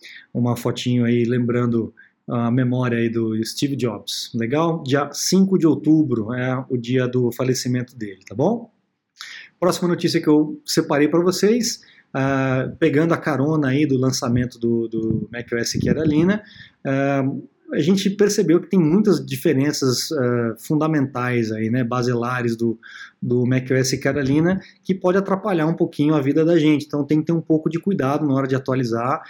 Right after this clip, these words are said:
Assista o vídeo de preparação pra instalação do Catalina, veja se realmente vale a pena você fazer a instalação agora, porque depois que começou a instalar já começaram a aparecer algumas dificuldades e coisas inclusive que a Apple já tinha avisado anteriormente. Então fique atento pra que você não saia correndo, atualize e de repente não consiga trabalhar,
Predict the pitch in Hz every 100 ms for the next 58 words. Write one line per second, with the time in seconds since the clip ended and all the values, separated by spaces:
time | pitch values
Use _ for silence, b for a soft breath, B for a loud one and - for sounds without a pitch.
0 | B B - 120 120 - 160 180 185 160
1 | 143 143 147 147 147 139 135 127 - 135
2 | 151 156 156 131 127 120 139 123 - 135
3 | 131 120 127 120 113 131 147 139 127 156
4 | 160 160 151 147 139 135 147 139 143 147
5 | 131 135 131 123 123 - 120 - 131 147
6 | 131 123 135 165 175 B B B - -
7 | 190 196 185 180 - 170 170 160 165 160
8 | 196 170 156 180 175 185 185 180 170 170
9 | 170 170 165 - 151 156 B B - 139
10 | 151 156 156 147 160 190 147 131 151 160
11 | - - B B - - 190 185 190 190
12 | 175 180 190 170 175 180 165 165 - 175
13 | 180 185 143 147 156 160 160 170 190 160
14 | 139 127 - 139 147 - 190 240 240 156
15 | 190 - 160 - 165 - 165 180 180 175
16 | 160 - - 151 147 156 135 156 165 202
17 | 190 185 190 196 202 208 190 196 185 185
18 | 196 175